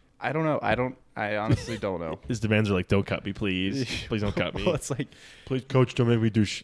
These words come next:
Speaker 2: don't make me shoot free throws, coach."
Speaker 1: Yeah. Uh, yeah, I don't know what
Speaker 2: He
Speaker 1: his
Speaker 2: works that
Speaker 1: demands
Speaker 2: into
Speaker 1: are.
Speaker 2: his contract that he doesn't have to shoot free throws.
Speaker 1: Well, he shouldn't shoot, period. He's bad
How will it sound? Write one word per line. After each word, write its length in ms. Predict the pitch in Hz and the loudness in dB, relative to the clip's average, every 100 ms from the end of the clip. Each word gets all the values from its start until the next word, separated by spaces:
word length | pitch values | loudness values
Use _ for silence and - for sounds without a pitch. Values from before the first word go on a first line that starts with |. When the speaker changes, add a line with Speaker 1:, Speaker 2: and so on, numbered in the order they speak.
| - | 0
Speaker 2:
don't 180 | 123 | 2
make 180 | 123 123 | 4 4
me 80 | 113 | 2
shoot 200 | - 113 104 | 0 0 2
free 180 | 107 | 0
throws, 280 | 95 98 90 | 0 -2 -2
coach." 360 | - 95 87 - | -4 -6 -6 -6
Speaker 1:
Yeah. 220 | 127 120 - _ - | -6 -6 -8 _ -10
Uh, 160 | 95 113 - - | -10 -10 -14 -16
yeah, 120 | - - - | -16 -16 -10
I 100 | 104 | -6
don't 140 | 110 | -4
know 80 | 107 | -4
what 140 | 107 | -2
Speaker 2:
He 60 | 98 | 2
Speaker 1:
his 60 | 113 | 4
Speaker 2:
works 180 | 113 - | 4 2
that 80 | |
Speaker 1:
demands 140 | 120 113 | 2 4
Speaker 2:
into 60 | |
Speaker 1:
are. 40 | 101 | 0
Speaker 2:
his 80 | 117 | -2
contract 500 | 92 90 92 95 92 | -6 -6 -4 -4 -4
that 60 | |
he 60 | 95 | -6
doesn't 180 | 90 92 | -6 -8
have 100 | 90 | -10
to 60 | |
shoot 180 | 87 90 | -10 -10
free 180 | - 82 | -10 -12
throws. 440 | 78 92 90 90 - _ - | -8 -6 -6 -8 -14 _ -8
Speaker 1:
Well, 120 | 120 | -4
he 120 | 123 - | -4 -6
shouldn't 480 | - - 143 127 - | -10 -4 -4 -4 -10
shoot, 320 | - - 127 - | -8 -4 -2 -2
period. 440 | 123 147 139 - | -4 -2 -2 -6
He's 140 | 104 104 | -10 -8
bad 400 | 107 123 - | -6 -4 -8